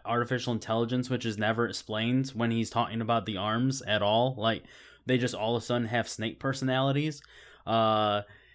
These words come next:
he, like, he kills his wife and then tries to rebuild the machine to, what, bring her back to life. It doesn't make any sense. Uh, I, I don't know. I mean, I, we can make it right. Like, I, I will,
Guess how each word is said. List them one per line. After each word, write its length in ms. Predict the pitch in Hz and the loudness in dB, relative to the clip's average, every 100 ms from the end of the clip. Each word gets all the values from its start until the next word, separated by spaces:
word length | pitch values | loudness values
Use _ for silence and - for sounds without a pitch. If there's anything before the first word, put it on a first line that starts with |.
| _ - | _ 4
he, 120 | 139 | 6
like, 300 | 143 95 - _ _ _ _ _ | 6 4 -6 _ _ _ _ _
he 160 | 165 160 | 0 2
kills 420 | - 156 175 - | 2 4 4 4
his 220 | 151 110 | 0 0
wife 500 | 101 139 117 - - _ - | 0 0 0 -4 -16 _ -4
and 200 | 127 131 | 2 2
then 160 | 127 | 2
tries 320 | 120 127 131 | 2 0 2
to 100 | 123 | 0
rebuild 420 | 110 123 123 123 120 | 0 0 2 2 2
the 60 | |
machine 400 | 110 - 120 120 | -2 -2 -2 -2
to, 140 | 117 113 | -2 -4
what, 340 | 104 113 87 | -2 -4 -4
bring 240 | 107 117 117 | -4 -4 -2
her 240 | 127 117 | -2 -2
back 300 | 101 110 - | 0 -2 -4
to 120 | - | -10
life. 440 | 95 101 165 - - | -6 -2 -2 -6 -12
It 100 | 120 | -2
doesn't 240 | 127 131 127 | 0 2 2
make 140 | 120 | 0
any 200 | 101 104 | -2 -6
sense. 500 | 92 127 139 139 - - _ _ - | -4 -2 -2 -4 -10 -18 _ _ -6
Uh, 600 | 107 107 107 104 101 98 98 _ _ _ _ _ _ _ - | 0 2 2 2 0 -2 -6 _ _ _ _ _ _ _ -14
I, 540 | 107 - 165 151 151 | -8 0 4 6 8
I 0 | |
don't 160 | 160 147 | 8 8
know. 100 | 127 | 8
I 100 | 160 | 8
mean, 100 | 170 | 8
I, 80 | 156 - - - | 6 2 -18 -4
we 140 | 151 240 | 2 6
can 120 | 269 | 8
make 140 | 202 175 | 8 4
it 120 | - | 2
right. 220 | 127 101 | 0 0
Like, 140 | 135 147 | 0 8
I, 140 | 165 | 8
I 160 | 160 156 | 10 8
will, 400 | 165 175 147 - | 8 8 6 2